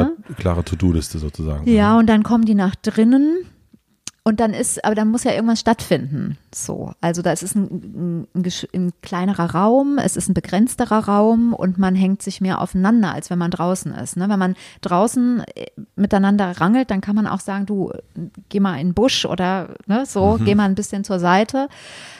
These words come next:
Speaker 1: Ähm, und man hat mehr die Möglichkeit, Nähe und Distanz auszutarieren. Das ist eben, wenn man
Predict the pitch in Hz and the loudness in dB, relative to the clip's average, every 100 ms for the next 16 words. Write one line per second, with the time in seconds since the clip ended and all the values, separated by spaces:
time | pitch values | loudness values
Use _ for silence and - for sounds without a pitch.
0 | - 208 202 202 208 196 214 202 202 220 | -4 2 2 2 0 2 0 0 0 0
1 | 254 254 220 214 233 220 - 208 190 - | 2 2 2 2 2 -2 -4 -4 -4 -6
2 | - 185 214 226 180 190 185 - 233 226 | -6 -2 0 0 -2 -4 -6 -4 -4 -4
3 | - 233 - - 214 214 202 196 185 180 | -2 -4 -4 -8 -4 -4 -2 -2 -2 -4
4 | - 185 - - 185 185 180 180 180 | -6 -8 -6 -2 0 2 4 4 4